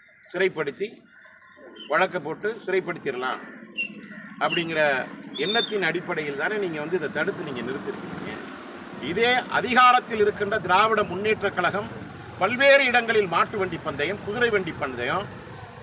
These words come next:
எல்லா பந்தயமும் நடத்திக்கிட்டு இருக்கிறான். இந்த திமுக நடத்திக்கிட்டு இருக்குது.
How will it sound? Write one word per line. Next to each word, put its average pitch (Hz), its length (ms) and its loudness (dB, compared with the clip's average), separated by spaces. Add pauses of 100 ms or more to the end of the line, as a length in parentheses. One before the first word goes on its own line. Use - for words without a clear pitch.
எல்லா 247 360 8
பந்தயமும் 247 420 2
நடத்திக்கிட்டு 202 180 0
இருக்கிறான். 170 420 -2 (760)
இந்த 190 180 0
திமுக 233 520 0
நடத்திக்கிட்டு 190 400 -2
இருக்குது. - 240 -8